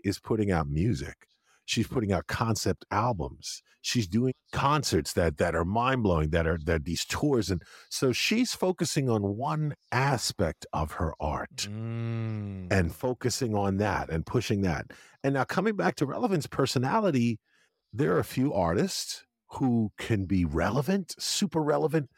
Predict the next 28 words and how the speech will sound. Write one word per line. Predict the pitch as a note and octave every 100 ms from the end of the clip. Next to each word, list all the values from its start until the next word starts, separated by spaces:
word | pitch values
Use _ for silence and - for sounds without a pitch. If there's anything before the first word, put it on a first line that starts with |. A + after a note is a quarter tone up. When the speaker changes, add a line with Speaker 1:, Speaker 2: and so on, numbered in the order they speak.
| _ _ -
Speaker 1:
then | A#3
fade | - G#3 G3+ G3+
away, | F#3+ F3+ F#3
like | F3 E3+ F3+
you |
said, | E3 D#3 E3 D#3 _ _
and | - E3
they | F3+
don't | G3+
care, | - D#3
and | D3+
then | D3
they | D#3+
come | D#3+ E3
Speaker 2:
Madonna. | D#3 F3 B2 A2
Speaker 1:
back. | - - - - - - _ _ _ _ _ _ _
Well, | C3 B2+ -
Madonna, | G#2+ G2+ C#3 G#3+ A3 G#3+ -
I | D#3+
was | G3 D3
gonna | C3+ A#2+
go | B2
with | B2+ A#2+ - -
some, | - B2+
and | A#2+ A#2
Madonna | A2 D3 G#3+ F#3
has | C3 A2+
evolved | G#2 A2 G#2+ G2+ -